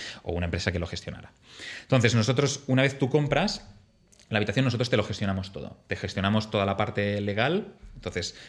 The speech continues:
hay un marco legal, un marco jurídico robusto, ¿vale? Que protege mucho los intereses de cada uno de los, eh, copropietarios. Y nos encargamos de toda la gestión, ya sea de los cambios de nombre, suministros,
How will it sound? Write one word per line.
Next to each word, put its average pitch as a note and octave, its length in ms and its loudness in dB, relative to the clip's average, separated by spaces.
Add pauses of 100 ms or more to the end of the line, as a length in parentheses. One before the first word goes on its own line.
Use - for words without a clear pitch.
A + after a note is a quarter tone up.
(120)
hay F#2 140 0
un F#2+ 80 2
marco G2+ 640 0
legal, G2+ 380 0
un G2 60 0
marco F#2+ 200 -4
jurídico G#2 340 -2
robusto, G2 800 -2 (160)
¿vale? F#2 300 -4 (160)
Que G#2+ 100 2
protege F#2+ 320 0
mucho A2+ 220 2
los G#2+ 100 0
intereses G2+ 340 0
de F#2 80 -4
cada G2 140 2
uno G2+ 160 0
de G2 80 0
los, - 400 -6
eh, F2 540 -4
copropietarios. D3+ 800 -2 (720)
Y C#3 160 6
nos C#3 160 2
encargamos A#2 440 2
de A2 100 4
toda A2+ 200 2
la A2 80 2
gestión, A2+ 720 2 (320)
ya G2+ 100 -2
sea G2+ 220 2
de G2+ 100 4
los F2 420 -2
cambios F#2+ 280 -2
de G#2+ 80 0
nombre, G#2+ 380 2
suministros, G2+ 1080 -2